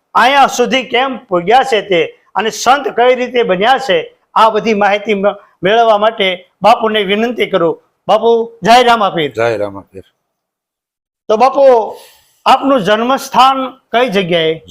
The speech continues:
Speaker 2: જન્મસ્થાન ભાવનગર જિલ્લો,
Speaker 1: હા.
Speaker 2: ગારિયાધાર તાલુકો અને મેસણકા ગામ.
Speaker 1: બરાબર.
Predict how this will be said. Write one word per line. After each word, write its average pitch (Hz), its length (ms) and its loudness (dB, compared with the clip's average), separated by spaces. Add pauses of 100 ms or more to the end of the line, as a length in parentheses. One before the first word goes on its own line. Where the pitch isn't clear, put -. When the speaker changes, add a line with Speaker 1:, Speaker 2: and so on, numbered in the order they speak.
Speaker 2:
જન્મસ્થાન 131 760 -6
ભાવનગર 123 540 -4
જિલ્લો, 127 420 -4 (200)
Speaker 1:
હા. 175 320 -4
Speaker 2:
ગારિયાધાર 113 500 -2
તાલુકો 131 600 -6 (460)
અને 107 100 -8
મેસણકા 107 600 -6
ગામ. 82 280 -16 (220)
Speaker 1:
બરાબર. 147 420 -4